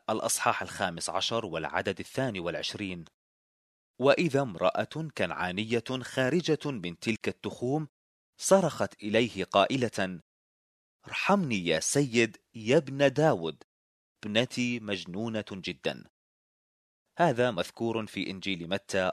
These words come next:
الأصحاح الخامس عشر والعدد الثاني والعشرين. ونقرأ في إنجيل متى الأصحاح العشرين والعدد الثلاثين أن حشدا كبيرا تبعه وهو خارج من أريحة،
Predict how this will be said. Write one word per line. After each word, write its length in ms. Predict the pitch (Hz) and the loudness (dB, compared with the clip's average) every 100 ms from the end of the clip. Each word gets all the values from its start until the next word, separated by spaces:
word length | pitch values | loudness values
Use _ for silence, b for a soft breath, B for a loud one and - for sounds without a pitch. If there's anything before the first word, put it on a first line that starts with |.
| - | -2
الأصحاح 500 | 98 82 - 104 - | -4 -4 -2 -2 -4
الخامس 460 | 82 - 82 78 92 | -6 -6 -6 -6 -4
عشر 360 | 117 123 120 b b | -2 0 -2 b b
والعدد 640 | 123 135 90 98 113 113 - - | 0 2 4 2 2 2 0 -4
الثاني 540 | - - 147 120 107 | 0 2 2 0 -4
والعشرين. 640 | 80 92 87 - 85 69 - _ _ _ _ _ _ _ _ _ | 0 0 0 -4 -6 -10 -14 _ _ _ _ _ _ _ _ _
ونقرأ 640 | 104 104 - 113 95 95 | 0 0 2 2 2 0
في 260 | 85 113 110 | -4 -4 -4
إنجيل 400 | 120 170 123 92 | -2 -2 -2 -2
متى 400 | 113 - 90 82 - | -4 0 -2 -2 -2
الأصحاح 520 | 95 - - 113 110 | -4 -2 -2 0 0
العشرين 640 | 90 80 - 101 113 139 120 | -4 -6 -6 -4 -4 -6 -6
والعدد 540 | 82 78 98 104 101 | -6 -2 0 0 -4
الثلاثين 800 | 98 - 90 90 - 131 101 90 _ _ _ _ _ _ _ - | -6 -2 0 0 -2 -4 -4 -8 _ _ _ _ _ _ _ 0
أن 180 | 143 151 | 0 2
حشدا 500 | - 190 120 135 139 - | 4 2 2 -2 -2 0
كبيرا 580 | 98 92 101 104 147 135 | 0 2 0 2 0 -2
تبعه 600 | - 80 120 98 113 139 - _ _ | -4 2 2 2 0 -4 -6 _ _
وهو 420 | 95 95 107 104 | 0 0 0 0
خارج 480 | 101 98 95 110 107 | 0 0 2 0 -2
من 340 | 113 101 104 | -4 -6 -2
أريحة، 480 | 101 92 - 87 - | 0 0 -2 -4 -6